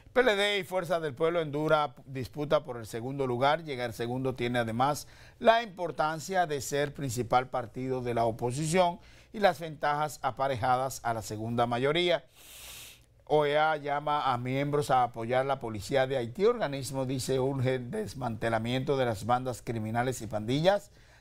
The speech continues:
República Dominicana firma acuerdos para garantizar la llegada de turistas.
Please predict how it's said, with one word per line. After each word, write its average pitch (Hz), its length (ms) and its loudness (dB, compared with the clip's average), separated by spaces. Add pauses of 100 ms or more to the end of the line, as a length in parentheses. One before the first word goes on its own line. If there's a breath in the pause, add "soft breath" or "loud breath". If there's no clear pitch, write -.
República 220 380 2
Dominicana 170 420 -2
firma 160 300 0
acuerdos 147 440 0
para 135 240 0
garantizar 123 560 0
la 131 120 4
llegada 120 380 0
de 110 120 -6
turistas. 131 640 -2